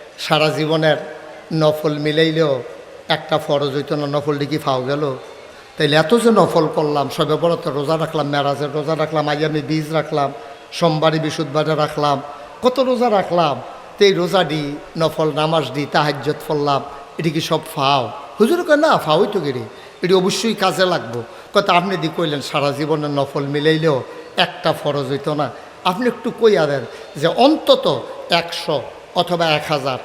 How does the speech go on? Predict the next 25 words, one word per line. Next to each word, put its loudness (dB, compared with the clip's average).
অথবা 2
পাঁচ 0
হাজার -2
নফল 4
মিলাইলে 0
একটা -2
ফরজ 0
হইব, -2
এইটা 6
কদ্দুর -2
কন?" 0
হুজুর 4
কয়, 4
"না, 4
এটা 4
আমি 2
কইতে 2
পারতাম 2
না 6
ভাই, 6
আমি 6
এটা 0
কোনোখানে -4
পাইছি -4
না। -6